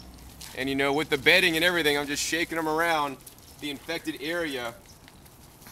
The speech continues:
And, yeah, they're gonna drop to the ground, but you know what? They like to climb at night, so they'll actually climb up on top of the plants and find all the aphids, and they'll say,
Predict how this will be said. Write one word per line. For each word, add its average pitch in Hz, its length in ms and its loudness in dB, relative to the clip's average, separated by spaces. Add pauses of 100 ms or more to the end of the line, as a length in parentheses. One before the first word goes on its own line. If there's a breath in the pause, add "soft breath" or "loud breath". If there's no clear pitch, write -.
(440)
And, 135 180 -8
yeah, 151 180 -2
they're 156 80 -2
gonna 151 200 -4
drop 147 340 0
to 170 60 -10
the 151 80 -8
ground, 165 300 0
but 147 100 -6
you 143 60 -6
know 151 140 0
what? 170 240 0 (560)
They 151 120 -4
like 165 220 -2
to 160 80 -12
climb 170 400 -2
at 135 100 -10
night, 123 240 -8
so 139 120 -14
they'll 147 180 -4
actually 147 260 -6
climb 156 360 -4
up 175 280 -2 (1700)
on 131 160 -2
top 170 480 6
of 151 240 2
the 143 180 0
plants 165 480 2
and 131 180 -4
find 160 320 4
all 160 80 10
the 147 160 2
aphids, 151 420 6
and 135 120 2
they'll 139 140 6
say, 135 260 0